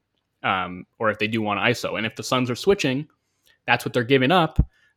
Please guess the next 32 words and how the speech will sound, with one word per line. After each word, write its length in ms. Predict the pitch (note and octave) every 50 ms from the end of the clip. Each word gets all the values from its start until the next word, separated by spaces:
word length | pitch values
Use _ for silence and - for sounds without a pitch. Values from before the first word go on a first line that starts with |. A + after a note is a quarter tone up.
| _ -
then 520 | A#2+ B2+ A#2+ A#2 A#2 A2+ A2+ A2 A2 A2 _ _ _ _ _ _ _ _ _ _
I 40 | A#2+
feel 180 | - - C#3 B2+
like 120 | A#2+ A#2
it 60 | C3+
makes 220 | A#2 A2+ A2 - -
sense 220 | B2+ A2+ G#2+ -
for 360 | - - - A2+ G#2+ G#2 G2
the 100 | G2 G2+
Bucks 360 | F2+ - G#2 G2 - - - -
to, 280 | - - A2+ G#2 G2 F#2+ - _ _
to 100 | - -
look 200 | A2 A2 A2+ -
at 100 | A#2 A2
that 160 | - G2 -
matchup 360 | G#2 G2+ G2 G2 - G#2+ - -
and 120 | G#2 G#2
say, 160 | - A2 G2
"This 180 | F#2+ F#2 G#2 -
is 160 | A2+ G#2 -
one 300 | - G#2 G2+ G2 G2 G2
where 180 | G2 G2 F#2 F#2+
we 80 | F#2+
feel 200 | F#2+ - A2+ A2
like 120 | G#2 G2 -
we 80 | G#2
can 160 | G2 F#2+ F#2+
get 200 | F#2 F#2+ F2+ -
something 260 | - G#2+ G2 - F#2 -
pretty 300 | _ - A2+ G2 F#2+ _
good." 300 | - G#2 F2 C#2 C2+ _ _ _ _ _ _ _ _ _ _ _ _ _ _ -
Uh, 300 | A#2 G#2+ G#2 G2 F#2+